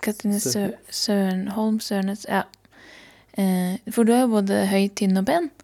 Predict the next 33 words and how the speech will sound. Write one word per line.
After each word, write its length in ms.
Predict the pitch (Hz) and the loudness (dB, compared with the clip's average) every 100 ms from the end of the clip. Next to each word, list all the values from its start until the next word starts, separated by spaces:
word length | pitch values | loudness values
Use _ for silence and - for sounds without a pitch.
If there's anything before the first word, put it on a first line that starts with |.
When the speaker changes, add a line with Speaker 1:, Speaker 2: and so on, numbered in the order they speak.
| _ - - | _ -20 -20
Speaker 1:
så 160 | - 214 | -2 2
jeg 80 | 214 | 6
tenkte 300 | 233 214 208 | 6 4 4
at, 80 | 214 | 6
eh, 160 | 214 208 | 6 6
du 80 | 208 202 | 6 6
nå 140 | 202 | 4
skal 160 | 196 208 | 2 -2
få, 200 | 208 208 214 208 - - | 2 4 4 2 -4 -2
eh, 140 | 226 220 | 2 2
slå 300 | - 233 208 196 | 2 2 2 2
opp 320 | 226 - - - | 0 -8 -20 -4
på 160 | 214 214 | 2 2
et 100 | 208 | 2
tilfeldig 380 | 226 226 202 214 | 0 0 0 0
side, 300 | 220 220 294 - - - - - - | 0 2 2 0 -8 -20 -20 -8 2
og 140 | 220 233 | 4 4
så 80 | 226 | 2
skal 160 | 226 | 2
du 120 | 214 220 220 208 - | 4 6 4 2 2
med 160 | 220 | 2
øynene 380 | 220 214 196 196 | 4 4 4 4
igjen, 200 | 220 302 - | 2 2 -2
eh, 960 | - 214 208 202 202 202 202 240 _ - - _ - | 2 4 6 6 4 4 0 -4 _ -18 -18 _ -6
peke 340 | 240 214 - - | 0 0 0 -2
på 140 | 208 | 0
et 80 | 277 | 2
ord, 180 | 339 - | 0 2
og 120 | 226 | 0
så 100 | 247 | 0
kommer 260 | - 214 202 | 2 4 4
denne 220 | 196 190 | 2 0
episoden 400 | 220 214 226 | 2 2 2